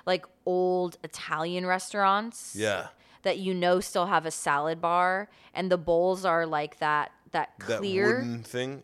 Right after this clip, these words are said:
Speaker 1: Oh,
Speaker 2: Oh,
Speaker 1: the
Speaker 2: or,
Speaker 1: wooden.
Speaker 2: yeah,
Speaker 1: I
Speaker 2: the
Speaker 1: like the
Speaker 2: clear,
Speaker 1: wooden.
Speaker 2: yeah, the clear
Speaker 1: Clear,
Speaker 2: thing
Speaker 1: like,
Speaker 2: with
Speaker 1: fake
Speaker 2: the, like,
Speaker 1: crystal.
Speaker 2: ridged
Speaker 1: The
Speaker 2: outside.
Speaker 1: ridges.
Speaker 2: Yeah,
Speaker 1: Yes.
Speaker 2: uh-huh, yeah. Yes. <sighs> We love it. That's why we do this
Speaker 1: Spongy black
Speaker 2: podcast, is
Speaker 1: olives.
Speaker 2: to remember that Florida, right?
Speaker 1: Yeah, it's fun.
Speaker 2: Yeah.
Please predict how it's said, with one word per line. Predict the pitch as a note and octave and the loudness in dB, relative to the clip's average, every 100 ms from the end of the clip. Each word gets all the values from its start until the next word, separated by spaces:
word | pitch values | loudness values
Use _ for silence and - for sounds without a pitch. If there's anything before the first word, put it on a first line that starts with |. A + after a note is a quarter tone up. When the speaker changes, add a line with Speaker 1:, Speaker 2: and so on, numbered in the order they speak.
| - | 2
Speaker 1:
Oh, | C3+ E3+ | 6 8
Speaker 2:
Oh, | E3 | 8
Speaker 1:
the | C#3 | 6
Speaker 2:
or, | C#3 - | 8 10
Speaker 1:
wooden. | - | 8
Speaker 2:
yeah, | D#3 F3 | 6 6
Speaker 1:
I | |
Speaker 2:
the | |
Speaker 1:
like | F#3+ A3+ | 4 2
the | C3 | 2
Speaker 2:
clear, | C#3 | 4
Speaker 1:
wooden. | C3+ A#2 | 4 2
Speaker 2:
yeah, | G#2+ | -2
the | F#2+ | -4
clear | - - G#2+ | -8 -4 -2
Speaker 1:
Clear, | A2+ | 0
Speaker 2:
thing | G#2+ | 0
Speaker 1:
like, | F2+ F2+ | 0 -2
Speaker 2:
with | F2 | -6
Speaker 1:
fake | F#2+ | -4
Speaker 2:
the, | F3+ | -4
like, | - | -6
Speaker 1:
crystal. | G2 E2 F2+ G2 G#3 | -6 -6 -4 -2 -2
Speaker 2:
ridged | A3+ - | -6 -12
Speaker 1:
The | - | -8
Speaker 2:
outside. | F#3 F3 | -6 -4
Speaker 1:
ridges. | F3+ F#3+ G3+ C4 - | -2 2 2 0 -4
Speaker 2:
Yeah, | F#3+ - | -6 -4
Speaker 1:
Yes. | - - | -4 -6
Speaker 2:
uh-huh, | F3+ F#2+ - A#1+ - - - | -8 -14 -18 -20 -20 -20 -18
yeah. | D3 D#3 - D4 C4+ | -16 -16 -20 -20 -12
Yes. | F#2+ F2+ F#2+ - - _ _ _ _ _ _ _ _ - | -10 -8 -8 -10 -12 _ _ _ _ _ _ _ _ -20
<sighs> | - - - - | -20 -20 -20 -8
We | G#2+ | -6
love | F3 E2+ | -4 -6
it. | F#2 | -2
That's | A#2 F#3+ A3 | 2 4 6
why | A3 | 4
we | E3 D#3+ | 4 2
do | B2+ | 0
this | F#3+ F#3+ | 0 0
Speaker 1:
Spongy | F#3+ G2 | -2 -2
black | E3+ D3+ - | 0 0 0
Speaker 2:
podcast, | |
is | |
Speaker 1:
olives. | D3+ D3 D#3 D#3 E3 | -2 -2 -4 -6 -8
Speaker 2:
to | A2 | -6
remember | F#2+ F2+ F#2 G2 F#2 E2 | -6 -6 -6 -6 -6 -6
that | E2+ E2 - | -6 -8 -10
Florida, | F2+ E2 - - - _ _ | -14 -14 -16 -20 -20 _ _
right? | G#2 G2 D#4 | -10 -8 -8
Speaker 1:
Yeah, | F4+ C4 G3 | -8 -10 -12
it's | - | -14
fun. | - A#3 F#3+ D#3 D#3 - | -16 -14 -14 -16 -18 -12
Speaker 2:
Yeah. | D3 | -10